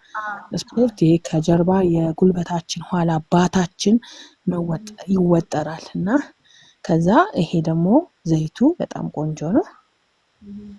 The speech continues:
Speaker 2: እ፣ ይረዳችኋል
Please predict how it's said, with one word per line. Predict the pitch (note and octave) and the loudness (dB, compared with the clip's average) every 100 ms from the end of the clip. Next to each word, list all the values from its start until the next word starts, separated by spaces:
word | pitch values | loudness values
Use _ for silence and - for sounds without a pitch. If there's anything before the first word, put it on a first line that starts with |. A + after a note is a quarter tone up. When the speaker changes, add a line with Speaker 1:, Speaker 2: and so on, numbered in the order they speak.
| _ _ _ - | _ _ _ -12
Speaker 2:
እ፣ | F3 E3+ E3 D#3+ D#3+ E3 D#3+ - _ _ _ _ _ _ _ _ _ - | -6 -4 -2 -2 -2 -4 -6 -12 _ _ _ _ _ _ _ _ _ 0
ይረዳችኋል | F3+ E3 D#3 - - D3+ D#3+ | 2 2 -2 -10 -14 -10 -10